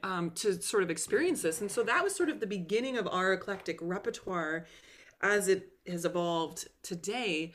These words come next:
So basically, but that was still a gig. And then when I was in my last year of school at grad, uh, grad school in C I M,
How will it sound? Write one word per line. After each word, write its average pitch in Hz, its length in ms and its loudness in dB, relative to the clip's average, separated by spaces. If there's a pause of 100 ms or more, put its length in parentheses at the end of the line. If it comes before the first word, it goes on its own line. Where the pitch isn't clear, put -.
(120)
So 269 300 8 (260)
basically, 294 340 2
but 294 100 -2
that 320 100 6
was 330 100 2
still 320 160 2
a 294 40 2
gig. 277 280 2
And 233 120 0
then 247 340 -2
when 233 180 -4
I 277 380 0
was 233 180 2
in 220 60 -4
my 202 140 -2
last 196 340 -2
year 190 340 0
of 165 320 -4
school 165 320 -4
at - 80 -6
grad, 151 300 -6 (180)
uh, 151 220 -8 (160)
grad 180 180 0
school 170 160 -6
in 165 60 -4
C 170 200 -4
I 156 80 -6
M, 214 320 -4